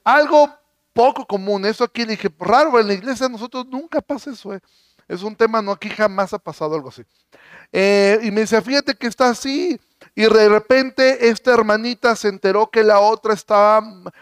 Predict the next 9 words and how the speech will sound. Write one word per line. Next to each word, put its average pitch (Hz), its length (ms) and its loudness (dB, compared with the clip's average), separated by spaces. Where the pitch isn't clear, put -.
pues, 190 240 0
murmurando, 185 880 -4
¿no? 170 220 -6
Y 190 60 2
ahora 190 240 4
ella 208 200 4
quiere 202 500 2
confrontar 170 720 -2
esto 208 580 0